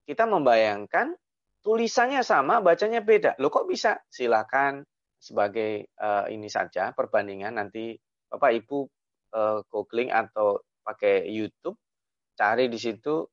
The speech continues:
Al-Fatihah dengan tujuh qiraat. Loh, kok bacaannya tujuh qiraat, tulisannya sama?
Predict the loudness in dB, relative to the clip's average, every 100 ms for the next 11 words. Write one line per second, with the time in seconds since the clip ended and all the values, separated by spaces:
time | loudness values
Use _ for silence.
0 | _ -4 -2 0 0 0 -2 -2 -6 -10
1 | -12 -4 -4 -4 -10 _ -16 -16 -16 -4
2 | -2 -2 -2 -8 -10 _ _ -16 -16 _
3 | _ _ _ -16 -12 -12 -8 -6 -6 -4
4 | -6 -6 -10 -8 0 2 2 2 0 -2
5 | _ _ _ -4 -2 -2 0 0 0 2
6 | 2 2 0